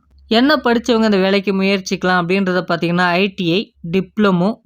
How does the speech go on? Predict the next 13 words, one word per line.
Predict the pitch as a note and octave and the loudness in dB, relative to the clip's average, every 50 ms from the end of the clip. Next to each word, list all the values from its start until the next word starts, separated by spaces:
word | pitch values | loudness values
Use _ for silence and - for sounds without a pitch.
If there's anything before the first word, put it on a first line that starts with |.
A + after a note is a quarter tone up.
| F3 E3+ | -8 -4
பி | E3+ A3 A#3+ B3 | 0 2 2 2
இ | C4 C4 | 2 2
மற்றும் | A#3+ A3 G3 F3 - F#3+ F3+ E3+ | 2 2 0 -2 -2 -4 -2 -2
எனி | F#3 G3+ A3+ A3 | 0 0 0 2
டிகிரி | A3+ A#3 A#3 B3 A#3+ | 2 2 2 2 2
முடிச்சவங்க | G#3+ G3 F3+ E3 - F#3 E3+ F#3 G3+ | 2 2 0 0 -2 -2 0 0 2
இந்த | F#3+ F#3 | 2 2
வேலைவாய்ப்பை | E3+ F3 F3+ F#3+ F#3+ F#3 F3+ F3 F3 F3+ E3 | 2 2 2 2 0 0 0 -2 -2 -4 -4
நீங்க | D#3+ E3 E3 F#3 G3+ G3 - | -4 -2 -2 -2 -2 -2 -2
பயன்படுத்திக்கலாம். | - E3 E3 E3+ E3+ D#3+ E3 D#3 D3+ - - D#3+ D3 - D#3+ D#3+ D#3 D3 D3 - _ _ _ _ _ _ _ _ _ _ | -2 0 0 0 0 0 0 0 -2 -2 -4 -4 -2 0 0 0 0 0 -2 -4 _ _ _ _ _ _ _ _ _ _
என்ன | A3 G#3+ A#3+ C4 C#4+ D4+ | 0 2 2 4 4 4
டிபார்ட்மெண்ட்ல | C#4 B3+ A3+ - - B3+ B3 A3 A#3 A3+ A#3 A3+ A3+ | 2 2 0 0 -2 -2 -2 -2 -2 0 0 0 0
நமக்கான | A3 G#3 F#3+ - G3 F#3+ F#3+ | 0 -2 -2 -2 -2 -2 0